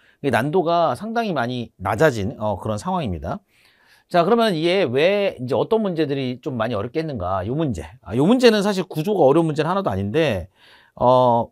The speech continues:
배경별하고 중심별을 나누는, 어, 그런 말장난을 좀 했거든요. 이 수업 시간에 항상 조심하라고 이 밝기 변화가 배경별의 밝기 변화인데 그걸 갖다 조심하라고 했는데 그게 많이 걸려드네요, <laughs> 이게. 이게 좀 너무 아쉽습니다. 그죠?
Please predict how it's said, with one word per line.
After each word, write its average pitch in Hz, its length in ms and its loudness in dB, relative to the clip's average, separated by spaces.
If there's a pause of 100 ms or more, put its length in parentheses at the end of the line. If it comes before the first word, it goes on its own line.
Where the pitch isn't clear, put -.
배경별하고 208 640 6
중심별을 175 580 2
나누는, 104 600 0 (320)
어, 110 200 -2
그런 139 240 0
말장난을 131 440 2
좀 113 140 -6
했거든요. 143 320 -6
이 107 60 -4
수업 262 220 -8
시간에 175 260 -2
항상 165 400 -6 (260)
조심하라고 165 540 0
이 123 80 -2
밝기 127 280 -8
변화가 143 320 -2
배경별의 139 460 -4
밝기 110 240 -6
변화인데 110 540 -4 (360)
그걸 156 240 2
갖다 151 140 2
조심하라고 143 420 -2
했는데 143 500 -2 (280)
그게 147 160 0
많이 - 260 -2
걸려드네요, 123 400 2 (100)
<laughs> 156 80 2
이게. - 360 -4 (520)
이게 120 100 -2
좀 131 240 -2
너무 113 180 2
아쉽습니다. 90 600 -4
그죠? 101 360 -6